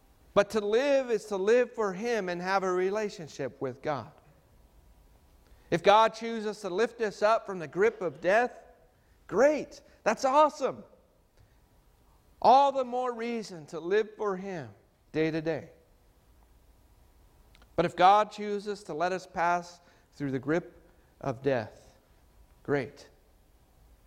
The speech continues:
Because then we get to receive that inheritance that we've been waiting for. So either way, we're okay with the relationship to God through Jesus Christ. Now, I want you to see where David now takes his thoughts there in verses six and seven.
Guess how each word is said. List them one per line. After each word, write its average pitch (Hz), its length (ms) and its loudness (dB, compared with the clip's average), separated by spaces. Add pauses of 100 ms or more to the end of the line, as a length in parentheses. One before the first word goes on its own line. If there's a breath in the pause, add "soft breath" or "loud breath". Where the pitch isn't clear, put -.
(140)
Because 127 360 -6
then 170 260 -2
we 165 140 -2
get 151 220 -6
to 151 100 -8
receive 131 640 -6 (280 soft breath)
that 135 160 2
inheritance 131 760 -6
that 123 120 -4
we've 127 160 -6
been 113 160 -10
waiting 123 320 -16
for. - 160 -20 (800 soft breath)
So 180 140 0
either 269 240 0
way, 269 300 4
we're 196 260 2
okay 214 480 -4 (240 loud breath)
with 165 160 2
the 156 80 -2
relationship 170 720 -2
to 147 80 -8
God 156 340 2
through 135 120 -10
Jesus 127 360 -10
Christ. - 600 -10 (1200 soft breath)
Now, 170 120 6
I 185 60 6
want 262 160 0
you 294 60 -6
to 240 60 -6
see 233 200 -6
where 196 160 0
David 180 420 -2
now 175 320 0
takes 180 380 -4
his 156 220 -10
thoughts - 460 0
there 120 200 -6
in 110 80 -12
verses 123 280 -10
six - 280 -8
and 127 120 -10
seven. 127 360 -4